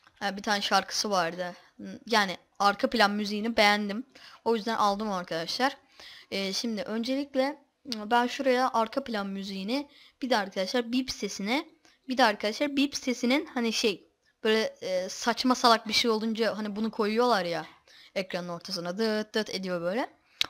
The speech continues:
İşte ondan, e, a-, öncelikle üç tanesi burada duruyor. Bunlar lazım olanlar. Ve arkadaşlar Bandicam'le video çektikten sonra bakın. Mesela bu neymiş? E,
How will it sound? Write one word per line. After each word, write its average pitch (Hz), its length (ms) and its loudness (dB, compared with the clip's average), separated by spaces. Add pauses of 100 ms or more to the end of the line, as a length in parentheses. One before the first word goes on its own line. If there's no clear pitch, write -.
(280)
İşte - 240 0
ondan, 302 560 2
e, 208 400 4
a-, 143 120 0 (200)
öncelikle 269 480 4
üç - 180 -4
tanesi 233 380 2
burada 254 240 -2
duruyor. 220 280 -2
Bunlar 214 280 -4
lazım 233 420 0
olanlar. 190 440 -2 (420)
Ve 277 100 6
arkadaşlar 226 680 -2 (1040)
Bandicam'le 247 500 2
video 233 320 0
çektikten 262 560 0
sonra 208 400 -4
bakın. 220 320 -6 (880)
Mesela 208 320 -8
bu 220 100 -4
neymiş? 226 540 -6 (500)
E, 190 340 -6